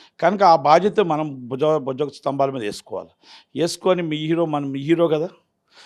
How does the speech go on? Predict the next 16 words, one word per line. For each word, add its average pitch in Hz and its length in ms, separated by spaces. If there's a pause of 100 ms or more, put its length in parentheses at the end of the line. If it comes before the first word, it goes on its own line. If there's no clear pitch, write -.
(180)
మీ 147 120
బాధ్యత 156 340
కదా, 165 260 (280)
మీ 131 120
రెస్పాన్సిబిలిటీ 170 640
కదా. 170 220 (400)
ప్రతి 180 280
ఏరియాలో, 214 580
ప్రతి 175 360
సందులో, 196 540
ప్రతి 165 300
ఊరిలో, 180 520
ప్రతి 151 300
పల్టిలో, 175 520
ప్రతి 151 280
పల్లిలో 180 560